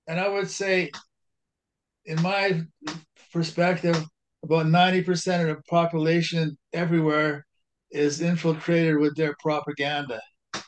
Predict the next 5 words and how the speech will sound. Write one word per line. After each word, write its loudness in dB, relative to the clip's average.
and -12
it's, -14
and -8
it's, -10
uh, -4